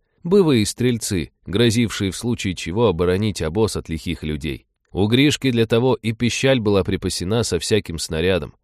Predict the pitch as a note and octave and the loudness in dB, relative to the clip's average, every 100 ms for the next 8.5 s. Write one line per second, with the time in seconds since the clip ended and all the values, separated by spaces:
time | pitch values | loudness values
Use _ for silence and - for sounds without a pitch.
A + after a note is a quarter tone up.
0 | - F2 G2 C3+ E3 - A2 D#3+ C#3+ A2 | -4 0 2 2 2 0 0 0 0 -2
1 | G2 G2+ F#2+ E2 D2+ D#2+ - D#2 - C#2+ | 0 0 0 -2 -4 -6 -4 -6 -6 -8
2 | B1+ - - _ _ _ _ _ - C2 | -8 -14 -20 _ _ _ _ _ -10 -10
3 | - F2+ G#2 D#3 C3+ A#2+ - B2+ C3 A#2+ | -2 2 6 6 4 -2 0 2 2 2
4 | - A2+ G#2+ G2 F#2 A2+ G#2+ - F2+ E2+ | 0 -2 0 -2 0 0 0 0 0 0
5 | E2+ - G#2 G2 F2 - E2+ F2 - F2+ | -4 -4 -2 -2 -4 -6 -2 -2 -2 -4
6 | F2+ D#2 A1 - _ _ _ - G#2 A#2+ | -4 -6 -10 -16 _ _ _ 0 0 2
7 | - A#2 - A#2+ - G2+ G2+ F#2 G2+ F#2 | -2 -4 -2 -2 -2 -4 -2 0 0 0
8 | F#2+ E2+ E2+ D#2+ | -2 0 -2 -2